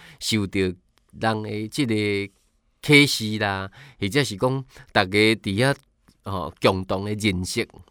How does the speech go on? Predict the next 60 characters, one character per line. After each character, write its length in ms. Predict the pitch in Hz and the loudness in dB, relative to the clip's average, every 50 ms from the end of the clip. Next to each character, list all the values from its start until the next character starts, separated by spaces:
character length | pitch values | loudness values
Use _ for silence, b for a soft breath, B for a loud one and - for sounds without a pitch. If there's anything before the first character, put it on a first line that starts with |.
| _ _ - | _ _ -16
吼， 120 | - 87 | -16 -14
所 200 | - - 139 135 | -6 -2 -2 -2
产 260 | - - - 131 127 127 | -2 -2 -2 0 0 0
生 180 | - 131 131 | 0 0 -2
出 160 | - - 101 82 | -2 -4 -8 -10
来。 280 | 64 60 - - - _ _ _ b b b b b b b b b b b b | -10 -12 -14 -16 -20 _ _ _ b b b b b b b b b b b b
啊， 100 | b 202 | b -4
其 120 | 190 196 170 | -2 0 0
实 120 | 180 202 | 2 2
你 100 | 190 196 | 2 2
讲， 240 | 190 190 190 190 180 - _ _ _ _ _ | 2 2 0 -2 -4 -8 _ _ _ _ _
伊 120 | 156 170 | -4 0
原 180 | 180 170 165 156 | 2 4 4 4
来 100 | 147 147 | 4 4
敢 160 | 170 196 190 | 4 2 0
是 100 | 156 135 135 | 0 0 -2
安 140 | 143 147 | -2 -2
尼？ 160 | 156 156 156 - | -2 -4 -6 -6
嘿， 200 | 127 120 110 98 95 | -4 -2 -2 -2 -2
未 120 | 92 95 | -2 -4
必 140 | 92 - 127 113 85 | -4 -4 -6 -6 -6
然 140 | 71 67 69 71 | -8 -10 -10 -10
咯， 200 | 80 85 95 95 - | -12 -14 -14 -16 -18
吼， 180 | - 95 95 92 _ _ _ _ _ _ _ _ - - - - - _ _ | -20 -20 -20 -20 _ _ _ _ _ _ _ _ -20 -20 -20 -20 -20 _ _
未 200 | 131 135 117 101 | 2 2 2 2
必 340 | 95 - _ 143 117 98 71 | 0 -2 _ -4 -4 -4 -6
啦， 120 | 65 87 | -8 -10
吼。 200 | 87 98 92 - 98 | -12 -12 -14 -14 -4
所 140 | - 147 | 0 0
以 40 | 143 | 2
有 80 | 127 104 | 2 2
当 140 | 107 107 107 | -2 -2 -2
时 200 | 127 127 120 120 | -2 -2 -2 -2
咧 100 | 120 120 | -2 -4
讲， 200 | 120 117 120 110 | -4 -6 -6 -6
这 120 | 117 113 | -8 -8
真 200 | - 98 92 92 | -8 -8 -10 -8
趣 100 | - 113 101 92 | -8 -8 -8 -6
味 180 | 87 87 87 | -8 -10 -10
啦， 100 | 87 87 | -10 -10
吼， 80 | 85 85 | -10 -8
这 120 | - 120 | -8 -8
是， 240 | 104 - - 71 - B B B B B B B B B B B | -8 -8 -12 -14 -16 B B B B B B B B B B B
呃， 160 | - 57 62 | -12 -12 -12
读 200 | - - - 92 | -12 -10 -10 -8
佛 160 | 90 92 92 90 | -6 -6 -6 -4
法 120 | 101 98 | -4 -4
吼， 300 | 95 95 98 78 55 - - | -2 -4 -6 -6 -8 -10 -10
伊 100 | 87 104 | -8 -8
有 100 | 98 87 | -8 -8
一 20 | |
个 280 | - - 64 73 87 85 95 | -8 -10 -8 -8 -8 -8 -4
无 120 | 101 101 90 | -4 -4 -4
共 200 | 87 87 80 82 | -4 -6 -6 -6
的 100 | 90 90 | -8 -6
所 200 | - 104 104 98 | -6 -6 -8 -6
在， 200 | - 87 85 82 | -8 -8 -10 -10
就 100 | 78 80 | -10 -12
是 60 | 78 | -12
讲， 220 | - 90 98 101 | -10 -12 -12 -14